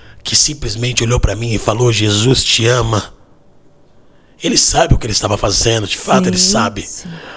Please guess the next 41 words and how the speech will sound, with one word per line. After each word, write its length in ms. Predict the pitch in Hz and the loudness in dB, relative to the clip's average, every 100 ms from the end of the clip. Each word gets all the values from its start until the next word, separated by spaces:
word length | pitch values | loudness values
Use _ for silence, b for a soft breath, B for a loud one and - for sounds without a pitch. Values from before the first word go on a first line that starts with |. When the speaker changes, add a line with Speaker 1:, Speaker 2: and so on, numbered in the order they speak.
| - | -2
Speaker 1:
Mas 160 | 117 117 | 0 0
o 60 | |
que 100 | 117 | -2
ele 80 | 123 | -2
não 180 | 127 120 | 0 0
sabe 480 | - - 120 110 107 | 0 2 0 2 0
é 40 | |
a 40 | |
colheita 640 | 101 - 110 101 107 110 113 | 0 2 4 4 2 0 -4
que 140 | - | -2
ele 80 | 113 | -2
vai 160 | 104 | -2
ter 180 | 104 - | 0 0
no 120 | 104 | 2
céu. 680 | - - - - 90 101 - | 2 2 2 2 2 0 -2
Speaker 2:
Aleluia. 1120 | - 185 190 185 170 180 208 208 175 160 160 - - | -2 0 0 -2 -4 -2 0 2 0 -2 -10 -16 -8
Glória 440 | 180 202 208 190 | 0 2 2 0
a 20 | |
Deus. 640 | 165 160 - - - - - 202 | -4 -8 -10 -10 -8 -8 -6 -6
<laughs> 80 | 202 | -4
Speaker 1:
A 80 | - | -2
palavra 360 | - 131 127 123 | 0 0 0 0
vem 140 | 123 | 0
nos 120 | 117 120 | 0 2
ensinar 640 | - 113 110 117 127 127 | 2 0 0 0 0 -4
que 460 | 190 117 104 92 - B B B - | -6 -2 0 -2 -6 B B B 0
Paulo 240 | 127 127 | 0 0
diz: 420 | 123 123 131 107 | -2 -2 0 2
"Eu 220 | 110 131 135 | 4 6 6
plantei, 680 | 120 131 131 - 120 117 | 2 -2 -4 0 2 2
Apolo 680 | 107 101 - 117 120 131 123 | 0 -4 -2 2 4 2 2
regou, 520 | 113 120 - 110 113 | 0 -2 0 0 0
mas 240 | 107 101 - | 0 0 0
quem 320 | - 127 127 | 0 -2 -2
deu 220 | 110 127 | 0 0
o 60 | 135 | 0
crescimento 840 | - 135 - 127 120 120 117 117 | -2 0 0 0 0 0 -2 -6
foi 260 | - 127 120 | -4 -2 0
o 60 | |
Senhor." 600 | - 131 117 113 110 107 | 0 0 0 0 2 0
Speaker 2:
Sim. 320 | - - 180 | -4 -6 -6